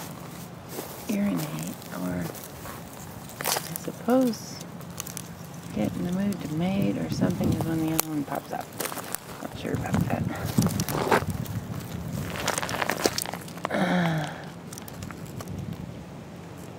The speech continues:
I'm trying to catch him because he does it all of a sudden.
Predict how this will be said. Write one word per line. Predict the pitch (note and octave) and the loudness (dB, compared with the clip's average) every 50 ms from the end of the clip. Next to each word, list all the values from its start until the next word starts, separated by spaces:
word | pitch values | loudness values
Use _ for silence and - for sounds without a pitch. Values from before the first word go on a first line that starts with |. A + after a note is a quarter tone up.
| - - - | -8 -2 2
I'm | D#3+ E3+ F3 | 4 4 4
trying | D#3+ - - F3 F3 E3+ D#3 | 4 2 2 2 4 6 4
to | D3 C#3+ | 4 2
catch | C#3+ - - F#3 F#3 F3+ - - | 0 2 4 4 4 4 2 2
him | E3+ D#3+ D#3 | 2 2 2
because | D#3 - - - D#3+ D#3+ D#3 D3+ | 2 0 0 -2 -2 -2 -2 -2
he | - E3+ D#3+ | -2 -4 0
does | - F3 F3+ F#3 F3+ - | 2 4 4 4 4 2
it | F3+ E3 | 2 2
all | E3 E3+ E3+ E3+ E3 | 4 4 4 4 2
of | D#3+ C3 | 2 2
a | D#3 D#3+ | 2 2
sudden. | - - F3 E3+ - - - - - - | 2 2 4 6 8 10 10 10 10 8